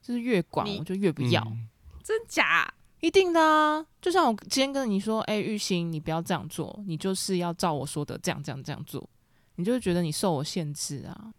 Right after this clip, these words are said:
Speaker 2: 嗯，嗯，嗯，
Speaker 3: 如果你今天跟我说，
Speaker 2: 嗯。
Speaker 3: “玉兴，你今天去读书”，我就偏要，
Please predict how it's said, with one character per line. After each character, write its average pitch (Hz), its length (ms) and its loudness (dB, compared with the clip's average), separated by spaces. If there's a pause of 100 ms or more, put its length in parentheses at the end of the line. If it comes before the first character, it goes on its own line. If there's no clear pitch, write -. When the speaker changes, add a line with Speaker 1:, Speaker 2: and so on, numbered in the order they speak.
Speaker 2:
嗯， 110 260 0
嗯， - 20 0
嗯， 107 200 0
Speaker 3:
如 - 80 2
果 247 120 2
你 95 120 2
今 101 80 0
天 214 120 0
跟 233 100 0
我 180 80 -4
说， 202 80 -6
Speaker 2:
嗯。 - 60 -10
Speaker 3:
“玉 254 120 -2
兴， 240 440 2 (840)
你 160 100 -8
今 180 100 -2
天 254 60 4
去 311 100 0
读 214 220 2
书”， 233 380 2 (280)
我 170 80 -10
就 196 100 -4
偏 208 280 -2
要， 214 160 -2